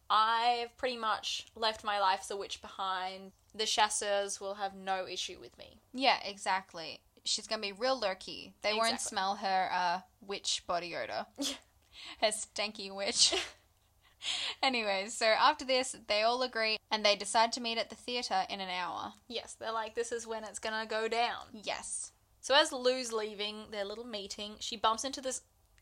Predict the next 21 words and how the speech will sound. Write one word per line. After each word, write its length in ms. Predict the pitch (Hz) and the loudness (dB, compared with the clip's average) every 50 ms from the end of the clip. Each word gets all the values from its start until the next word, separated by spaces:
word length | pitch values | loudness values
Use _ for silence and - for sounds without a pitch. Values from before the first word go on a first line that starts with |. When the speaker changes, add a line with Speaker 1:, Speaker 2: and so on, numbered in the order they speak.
| _ - | _ 4
Speaker 1:
like, 240 | 247 226 - - - | 4 4 4 0 -8
incredibly 960 | 226 220 202 - - - - - 226 233 247 254 247 247 226 220 226 214 226 | -10 -12 -12 -14 -16 -16 -16 -8 2 4 6 8 8 6 6 4 0 -2 -2
huge 340 | - 220 214 214 208 190 - | -6 -10 -10 -10 -10 -2 2
guy. 460 | 226 208 196 180 117 98 95 - - - _ _ _ _ _ _ | 4 6 6 6 6 2 -2 -6 -8 -14 _ _ _ _ _ _
He's, 140 | 247 233 233 | -4 2 2
like, 160 | 233 220 214 | 2 2 2
super 280 | - - - 269 254 - | -2 -4 -4 -6 -6 0
tall, 320 | - 254 226 220 220 214 | 2 4 4 4 4 2
quite 240 | 214 - 226 214 - | 6 6 6 6 6
muscly, 500 | 208 208 208 - - 214 208 208 202 196 | 4 2 2 2 0 -2 -2 -2 -4 -6
and 100 | 202 208 | -8 -8
she's 200 | - - 220 - | -10 -10 -6 -4
like, 180 | 220 196 190 - _ - - _ _ _ _ _ _ _ _ _ _ - _ - _ _ | -4 -4 -4 -8 _ -20 -20 _ _ _ _ _ _ _ _ _ _ -20 _ -20 _ _
"You, 200 | 214 214 214 233 | -18 -12 -6 -4
sir, 180 | - - 202 | -2 -2 0
are 160 | 170 151 139 139 | 0 -2 -2 -4
a 40 | |
brick 240 | - 170 185 - - 220 | -4 -6 -6 -6 -4 0
wall." 320 | 214 - - 392 359 - | 2 10 12 12 12 12
<laughs> 140 | 392 427 240 | 6 4 4
Speaker 2:
Yeah. 400 | 226 214 214 226 247 233 - | 2 2 6 8 8 8 6